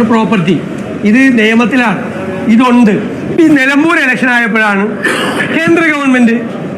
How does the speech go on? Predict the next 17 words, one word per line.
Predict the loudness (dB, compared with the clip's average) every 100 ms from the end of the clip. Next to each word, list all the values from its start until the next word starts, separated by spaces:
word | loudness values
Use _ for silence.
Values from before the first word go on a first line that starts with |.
| -6 -4
നിയമം | 0 0 0
മാറ്റണം | 0 0 -2 -2 0
എന്നൊക്കെ | 2 2 2
പറഞ്ഞിട്ട് | 2 2 2
ഇറങ്ങിയിരിക്കുന്നത്. | 2 2 2 0 -2 -6 -8 -8 -8 -4
കുറച്ച് | -2 0 0 2
മാറ്റങ്ങൾ | 0 0 0 0
വരുത്തേണ്ട | -2 0 2 2 2
ആവശ്യമുണ്ട്. | 0 2 2 0 -4 -6 -6 -2
പക്ഷേ | -2 2 2
ഇപ്പോഴും | 2 0 0 2 0 -2 -6 -8 -6 -2
സംസ്ഥാന | 0 2 2 0 0 0
ഗവൺമെന്റിന് | 2 2 4 4 2 0 -2 -8 -6 -2 0
മനുഷ്യജീവന് | 2 2 0 2 2 2 2 0 -2
അപകടം | -2 0 2 2
വരുത്തുന്ന | 2 0 2 2 0 -4 -8 -6 0 2
മൃഗങ്ങളെ | 2 2 2 2